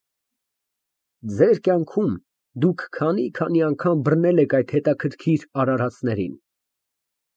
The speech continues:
բայց ես պատրաստ եմ գրազ գալու, որ դուք գաղափար չունեք, թե նրանց ինչպես կարելի է դասակարգել"։ "Բոլորովին ոչ", կատարյալ լրջությամբ պատասխանեց կանադացին։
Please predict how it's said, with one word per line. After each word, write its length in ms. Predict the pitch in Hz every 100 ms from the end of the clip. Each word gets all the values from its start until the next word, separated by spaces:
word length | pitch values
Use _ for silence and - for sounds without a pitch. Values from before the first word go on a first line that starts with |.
| _
բայց 320 | 107 120 147 -
ես 240 | 135 175 -
պատրաստ 560 | 147 139 170 147 151
եմ 80 | 135
գրազ 380 | 120 127 139 110
գալու, 300 | 107 92 98 104 _ _ _ _ _ 110
որ 260 | 143 117
դուք 300 | 104 143 - -
գաղափար 680 | 110 101 123 - 143 143
չունեք, 420 | - 143 170 160 -
թե 100 | 147
նրանց 360 | 135 143 139 165
ինչպես 480 | 151 - 196 165
կարելի 460 | - 131 123 120 143
է 100 | 135
դասակարգել"։ 800 | 113 127 117 - 95 - - - - _ _ _ _ _ _ _ _ _ -
"Բոլորովին 960 | 190 226 233 214 240 269 220 302 247 185
ոչ", 320 | 370 294 - - - _ _ _ -
կատարյալ 600 | 123 123 156 139 190 220
լրջությամբ 680 | 190 139 165 - 139 160 -
պատասխանեց 720 | 131 123 123 - 123 107 117
կանադացին։ 640 | - 117 123 135 131 -